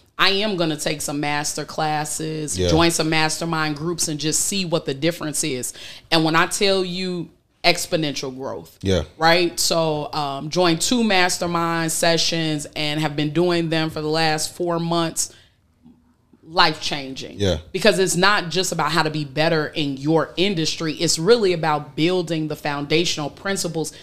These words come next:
Speaker 1: to be a better person.
Speaker 2: Yep.
Speaker 1: The things that you need or the skills that you need to be successful in business are really attributed to you being successful in life in general.
Speaker 2: Yep.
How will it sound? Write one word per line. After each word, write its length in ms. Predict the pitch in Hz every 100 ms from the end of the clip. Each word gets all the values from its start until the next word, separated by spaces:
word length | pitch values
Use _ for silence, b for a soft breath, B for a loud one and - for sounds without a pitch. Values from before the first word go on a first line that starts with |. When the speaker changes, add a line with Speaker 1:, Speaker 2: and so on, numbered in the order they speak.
| B
Speaker 1:
to 80 | -
be 160 | 214
a 160 | 190 170
better 300 | 156 180 139
person. 560 | - 202 185 - - -
Speaker 2:
Yep. 160 | - - - _
Speaker 1:
The 100 | 180
things 420 | 175 220 247 233
that 320 | 185 170 151 147
you 160 | 196
need 540 | 185 175 202 196 185 151
or 100 | 143
the 140 | 143
skills 420 | - - 208 202
that 220 | 170 165
you 40 | 180
need 160 | 170 160
to 40 |
be 100 | 165
successful 640 | 156 143 - 175 170 165
in 120 | 143 135
business 580 | 156 175 151 143 139 - B B
are 120 | 160
really 380 | 156 226 226 175
attributed 580 | 156 - 208 180 165 156
to 120 | - 165
you 160 | 160
being 180 | 175 170
successful 560 | 165 139 170 156 160 143
in 80 |
life 300 | 147 151 151
in 160 | 147 131
general. 460 | 135 156 135 110 87
Speaker 2:
Yep. 200 | -